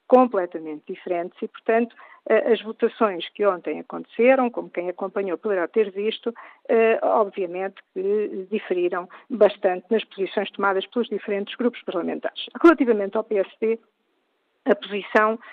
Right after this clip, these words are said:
foi, de, por um lado, eh, total respeito pelas competências do Governo e, portanto, aquilo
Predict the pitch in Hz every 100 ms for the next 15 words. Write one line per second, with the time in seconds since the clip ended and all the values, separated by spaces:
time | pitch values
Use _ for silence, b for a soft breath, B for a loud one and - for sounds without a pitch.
0 | B - - 214 185 185 - - 240 233
1 | 214 190 165 - - b b b - 190
2 | 180 - 233 - 208 175 156 - - -
3 | - 214 190 170 - _ 269 277 - 214
4 | - 226 180 - - - - 208 233 180
5 | 160 156 226 254 - B B - - -
6 | 190 170 - - 185